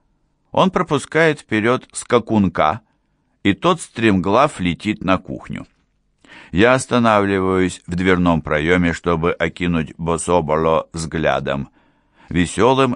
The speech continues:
и одобрительным. Вот человек, которым я восхищаюсь. Сухопарый африканец с аскетичным лицом, почти наверняка оснащенный длинным туземным пенисом.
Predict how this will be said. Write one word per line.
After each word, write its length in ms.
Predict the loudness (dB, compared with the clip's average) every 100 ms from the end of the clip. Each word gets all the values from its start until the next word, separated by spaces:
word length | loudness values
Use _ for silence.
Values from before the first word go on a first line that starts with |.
| -2
и 80 | 0
одобрительным. 920 | 2 0 -2 -8 -10 -14 -12 -16 -18 _ _ _ _ _ _
Вот 300 | 0 0 0
человек, 560 | -2 0 0 2 0 0
которым 460 | -4 0 -2 0
я 180 | 0 0
восхищаюсь. 920 | 0 -4 -6 -4 -6 -6 -8 -14 -20 _ _ _ _ _ -6
Сухопарый 800 | -4 0 0 4 4 4 4
африканец 800 | 2 -2 -6 -2 0 0 -4 -8 _ _
с 80 | -4
аскетичным 760 | -4 -2 -4 -2 -6 -4 -2 -2
лицом, 500 | -4 -2 0 0 -4 _ _ _ _ -4
почти 400 | -4 -2 -2 0
наверняка 640 | 2 2 2 -2 2 0
оснащенный 760 | 2 -2 -4 -2 -2 0 -2 -4
длинным 920 | -6 -6 -2 0 0 2 2 0 -4
туземным 680 | -2 -2 0 0 2 0 -2
пенисом. 720 | -4 -6 -6 -10 -10 -12 -14